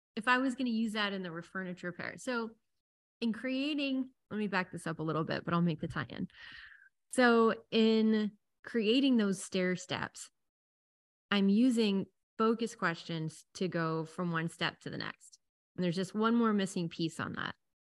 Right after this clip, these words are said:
Those focus questions need to start with how or why. And the reason being is you're asking them at the beginning of the lesson, you're saying, "By the time you finish this lesson, you'll be able to answer the following question." And then you ask a question with how or why.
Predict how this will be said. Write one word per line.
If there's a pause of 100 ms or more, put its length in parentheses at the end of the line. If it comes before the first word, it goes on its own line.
(600)
Those
focus
questions
need
to
start
with
how
or
why. (1120)
And
the
reason
being
is
you're
asking
them
at
the
beginning
of
the
lesson,
you're
saying,
"By
the
time
you
finish
this
lesson,
you'll
be
able
to
answer
the
following
question."
And
then
you
ask
a
question
with
how
or
why.